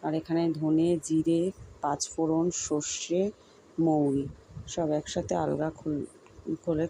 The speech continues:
মানে কড়াইতে তেল ছাড়া ভেজে নেব। এবার এই ভাজা মশলাটা মিক্সিতে বা শিলনোড়ায় গুঁড়ো করে নিতে হবে। এর মধ্যে একটা শুকনো লঙ্কা দিয়েছি আমি,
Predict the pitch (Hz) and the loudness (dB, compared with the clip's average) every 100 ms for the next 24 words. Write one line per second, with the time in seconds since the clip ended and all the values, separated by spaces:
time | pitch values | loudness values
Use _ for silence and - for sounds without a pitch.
0 | - 151 156 - 160 156 175 - 175 160 | -2 -2 -2 -2 0 0 -2 0 2 2
1 | - 160 185 170 143 143 139 131 143 - | 0 0 2 0 2 2 2 -2 -8 -14
2 | - - - - - - 190 185 185 170 | -20 -18 -20 -18 -18 -2 2 4 4 4
3 | 170 160 175 175 165 175 196 196 170 - | 2 4 4 4 2 0 4 4 4 0
4 | - 165 - 196 170 160 156 - 151 151 | -4 -2 0 2 2 2 0 2 4 4
5 | 156 175 165 160 156 156 156 151 160 156 | 4 2 2 2 2 2 4 2 0 0
6 | 147 190 254 262 - 160 160 165 156 165 | 0 0 -2 -8 -4 0 2 2 2 -2
7 | - - 165 165 165 147 - 143 151 156 | -2 -4 -2 0 -2 -8 -4 -2 0 0
8 | 175 160 160 160 165 151 165 | 0 2 0 0 0 2 2